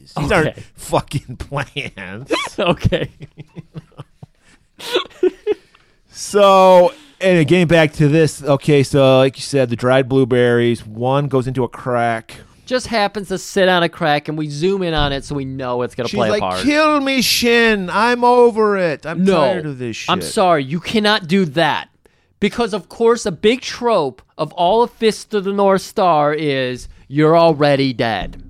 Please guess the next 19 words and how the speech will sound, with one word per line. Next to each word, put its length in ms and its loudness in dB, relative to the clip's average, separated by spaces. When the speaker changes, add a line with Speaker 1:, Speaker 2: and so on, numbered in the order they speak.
Speaker 2:
And 200 -4
so 580 0
Shin 460 -2
gets 220 -4
real 340 2
nasty 500 -2
with 200 0
her, 120 0
turns 460 -6
around, 600 0
has 340 0
his 120 -10
hand 300 -4
up 180 -2
like 120 -4
he's 160 0
gonna 160 2
backhand 720 -2
her, 260 -2